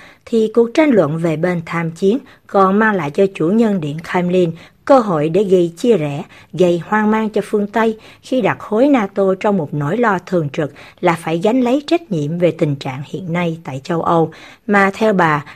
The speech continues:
trách nhiệm thật sự thuộc về Vladimir Putin. Không ai khác ngoài Tổng thống Nga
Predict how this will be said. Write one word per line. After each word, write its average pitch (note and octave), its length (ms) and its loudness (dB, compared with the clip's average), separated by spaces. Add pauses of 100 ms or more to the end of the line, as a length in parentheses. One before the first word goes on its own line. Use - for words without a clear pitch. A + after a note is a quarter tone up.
(120)
trách D4+ 240 2
nhiệm E3+ 180 2
thật E3 220 -6
sự E3 360 -4
thuộc E3+ 180 -8
về D#3 380 -6
Vladimir F3 540 2
Putin. E3+ 440 2 (360)
Không A3 300 0
ai G3+ 200 -4
khác A3+ 420 -8
ngoài D3+ 240 -4
Tổng C#3+ 180 -8
thống A3+ 220 0
Nga F#3+ 240 0